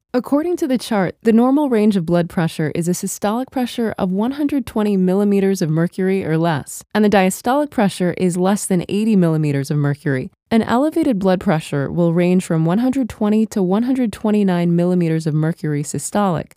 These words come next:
and less than eighty millimeters of mercury diastolic.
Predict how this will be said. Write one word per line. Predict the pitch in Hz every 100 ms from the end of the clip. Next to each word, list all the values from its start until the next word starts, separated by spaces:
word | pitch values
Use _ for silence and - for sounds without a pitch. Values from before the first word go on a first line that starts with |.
| _
and | 208 220
less | 220 269 285
than | 254 214
eighty | 214 247
millimeters | 262 190 170 156 147 147
of | 151
mercury | 147 147 139 139
diastolic. | 143 180 180 196 - 143 131 - -